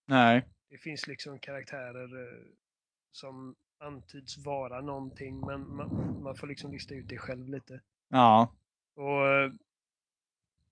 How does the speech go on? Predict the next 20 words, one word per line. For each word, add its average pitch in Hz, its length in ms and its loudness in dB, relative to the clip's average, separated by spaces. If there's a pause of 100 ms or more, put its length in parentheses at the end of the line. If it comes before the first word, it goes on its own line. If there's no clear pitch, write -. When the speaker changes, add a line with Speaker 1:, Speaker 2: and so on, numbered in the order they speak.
(440)
Speaker 2:
det 160 80 -4
är 165 40 -2
bara 160 200 4
så 151 200 -2
extremt 170 640 -2
jävla 143 200 -4
naturligt, 131 600 -8
liksom, 127 400 -12 (160)
personkemin 131 760 -4
mellan 123 260 -8
karaktärerna. 120 680 -14 (1500)
Så 131 60 -20
att 120 60 -20 (220)
det, 135 320 -16
det 139 60 -8
låter 131 400 -12
så 127 340 -12 (260)
sjukt 139 320 -20
verkligt. 117 380 -20 (1120)
Och 127 380 -12